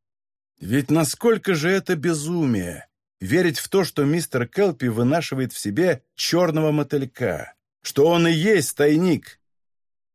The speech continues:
«В своей практике, сэр Крамеру, сказал мистер Блох, я нередко встречал недоверие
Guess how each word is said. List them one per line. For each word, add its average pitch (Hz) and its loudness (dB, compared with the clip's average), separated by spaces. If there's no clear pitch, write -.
«В - -8
своей 160 0
практике, 170 -2
сэр 120 -2
Крамеру, 92 -6
сказал 98 -2
мистер 98 -2
Блох, 90 -8
я - 0
нередко 190 0
встречал 131 -2
недоверие 123 0